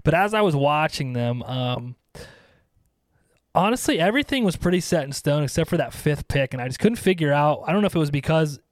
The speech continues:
I was afraid it wasn't gonna get mentioned, but I was like, "Man, this fifth pick is the only one that really, uh, drove me nuts." So I ended up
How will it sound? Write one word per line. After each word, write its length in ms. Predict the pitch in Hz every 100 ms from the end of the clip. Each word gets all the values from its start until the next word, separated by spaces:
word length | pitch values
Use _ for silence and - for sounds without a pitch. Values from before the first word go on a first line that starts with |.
| _ _ _ -
I 100 | 151
was 100 | 139
afraid 260 | - 165
it 80 | 151
wasn't 240 | 139 151 143
gonna 140 | 139
get 120 | 110
mentioned, 640 | 120 127 139 170 170 165 139
but 200 | 135 127
I 100 | 135
was 120 | 135
like, 160 | 127 -
"Man, 300 | 160 143 123
this 120 | -
fifth 240 | - 180 -
pick 200 | 160 143
is 120 | 127
the 80 | 123
only 240 | 147 202
one 240 | 175 156 156
that 100 | 117
really, 480 | 135 147 147 139 - _ _ _ _ -
uh, 240 | 120 117 - 135
drove 300 | 135 147 147
me 120 | 139
nuts." 480 | 127 127 120 - -
So 320 | - 131 123 - - - - - _ _ _
I 160 | 147 190
ended 220 | 240 208
up 280 | 185 180